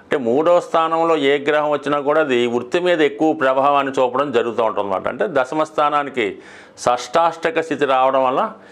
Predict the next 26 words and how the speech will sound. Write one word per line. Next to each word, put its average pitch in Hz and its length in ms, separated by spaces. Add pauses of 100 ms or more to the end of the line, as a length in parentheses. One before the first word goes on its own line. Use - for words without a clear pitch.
(200)
ఇప్పుడు 139 280
శని 139 240 (120)
కుజుల 165 240 (120)
యొక్క 156 280
షష్టాష్టక 143 720
స్థితి 135 200 (120)
జాతకుడు 135 420 (120)
సడన్గా 131 400 (180)
ఉద్యోగం 135 340 (100)
కోల్పోవడం 127 560
కానీ, 131 200 (560)
ఉద్యోగం 135 480
మారడం 123 440
కానీ, 127 180 (380)
ఉద్యోగపరమైనటువంటి 156 1120 (140)
ఇబ్బందులు 131 440 (380)
జాతకుడు 127 420
ఎదుర్కోవడం 127 440
జరుగుతూ 113 320
ఉంటుంది. 113 260 (560)
అది 156 200
ముందుగానే 170 520 (380)
మీకు 131 260
ఏవైనా 147 260 (280)
సూచాయిగా 143 460 (200)
ఈ 120 40